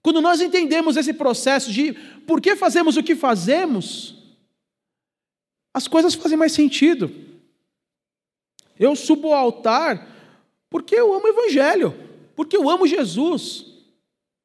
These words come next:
Aí, um dia, se você não tiver voz, meu irmão, eu vou continuar amando a Jesus. Eu não vou entrar em crise existencial, não.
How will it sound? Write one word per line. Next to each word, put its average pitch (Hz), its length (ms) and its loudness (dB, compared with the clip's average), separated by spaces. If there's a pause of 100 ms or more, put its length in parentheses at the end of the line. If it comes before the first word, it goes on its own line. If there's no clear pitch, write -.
(720)
Aí, 339 140 4 (200)
um 330 80 0
dia, 320 120 0
se - 120 -6
você 320 200 0
não 320 80 4
tiver 262 320 2
voz, 185 560 0 (580)
meu 320 100 0
irmão, 262 420 2 (120)
eu 220 120 2
vou 285 140 0
continuar 254 520 -2
amando 233 420 0
a 262 60 2
Jesus. 247 760 -10 (200)
Eu 254 80 -2
não 254 80 0
vou 262 100 0
entrar 269 220 -2
em 247 80 -2
crise 247 380 4
existencial, 220 720 -2
não. 185 320 -4